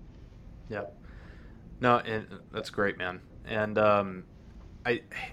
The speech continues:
what I see a lot happening too with these cosmetic exclusions is they will deny replacement of, say, a metal roof, but they'll offer an option to do a coating job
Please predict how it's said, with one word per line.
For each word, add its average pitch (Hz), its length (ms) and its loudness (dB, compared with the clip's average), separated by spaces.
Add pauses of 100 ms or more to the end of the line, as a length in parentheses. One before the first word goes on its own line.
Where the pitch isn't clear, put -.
(160)
what 127 200 8
I 156 120 12
see 165 240 6
a 127 80 8
lot 113 260 10
happening 101 380 4
too 110 160 -2
with 104 80 0
these 101 120 -2
cosmetic 95 500 -2
exclusions 95 800 -4
is 98 480 -2 (680)
they 110 560 6
will 110 400 6
deny 104 600 6
replacement 107 840 2
of, 98 220 -2
say, 104 240 2
a 98 60 4
metal 98 360 2
roof, 92 500 -2 (340)
but 101 200 -2
they'll 101 360 6 (180)
offer 110 720 6
an 101 160 -4 (140)
option 98 640 4 (100)
to 98 280 -2
do 98 220 -2
a 92 40 -2
coating 117 460 4
job 87 360 0